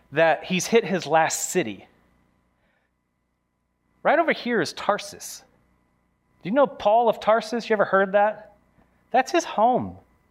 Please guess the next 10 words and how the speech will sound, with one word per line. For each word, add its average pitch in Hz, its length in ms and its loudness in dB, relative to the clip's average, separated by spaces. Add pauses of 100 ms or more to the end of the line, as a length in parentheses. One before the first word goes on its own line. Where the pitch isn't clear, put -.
(920)
He's 277 180 -6
closer 294 480 2
to 262 220 -2
his 185 180 2
home 185 640 -2 (1080)
than 180 140 0
all 262 220 2
this 247 200 -2
other 240 240 2
stuff. - 540 -4